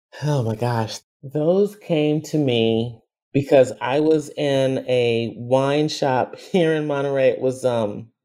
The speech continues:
Father's Day, and my neighbors were moving, and I love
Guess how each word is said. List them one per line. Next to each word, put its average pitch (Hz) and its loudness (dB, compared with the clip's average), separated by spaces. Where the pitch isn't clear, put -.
Father's 139 0
Day, - -2
and 117 0
my 113 0
neighbors 123 -4
were 117 -2
moving, 117 0
and 113 2
I 113 0
love 117 0